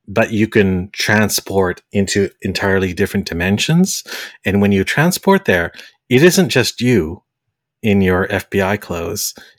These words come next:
It's you, but you turn into a native of that dimension. So you might be turning into a humanoid with wings,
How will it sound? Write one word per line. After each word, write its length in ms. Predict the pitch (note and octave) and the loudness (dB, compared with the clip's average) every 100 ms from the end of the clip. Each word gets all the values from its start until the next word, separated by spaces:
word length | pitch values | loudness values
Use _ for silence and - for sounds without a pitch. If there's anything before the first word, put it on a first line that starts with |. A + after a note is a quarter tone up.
| - | -4
It's 200 | A2 - | -4 -4
you, 480 | G2+ B2 B2+ A2 G2 | -2 2 4 2 0
but 200 | A2+ - | -4 -2
you 100 | A#2 | -4
turn 360 | A2+ - C3 A#2+ | -2 -2 0 2
into 320 | A2+ A2 G#2 | 2 2 0
a 40 | |
native 440 | F#2 F#2+ G2+ - - | 2 2 2 -2 -4
of 220 | G3 E3+ | -6 -4
that 280 | - F2 - | -4 -4 -4
dimension. 520 | F#2 - F#2+ - - _ _ _ _ _ | -6 -4 -4 -6 -8 _ _ _ _ _
So 120 | - | 0
you 200 | G2 F#2 | 2 2
might 220 | G2+ G2+ G2+ | 2 2 0
be 140 | G#2 | -2
turning 320 | - G#2 G2+ | 0 0 2
into 480 | G2+ G2+ G#2 G2 G2 - - - _ _ - | 2 2 2 2 -2 -10 -20 -20 _ _ -8
a 40 | |
humanoid 540 | G2 C3+ C3 A#2 A#2 G#2+ | -4 2 2 4 4 2
with 160 | G2 | 0
wings, 540 | A#2 C#3+ E2 D#2+ F2 | 2 2 0 -4 -12